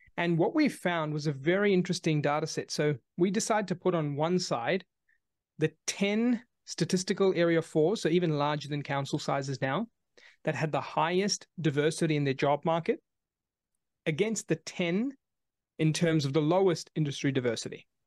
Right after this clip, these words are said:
And what we used was what we call a national average index on the diversity levels of job markets in their respective cities. The average growth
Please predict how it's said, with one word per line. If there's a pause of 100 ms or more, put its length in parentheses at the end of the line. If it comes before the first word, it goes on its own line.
(160)
And
what
we
used
was
what
we
call
a
national (320)
average
index (160)
on (160)
the
diversity
levels
of
job
markets (140)
in
their
respective
cities. (880)
The
average
growth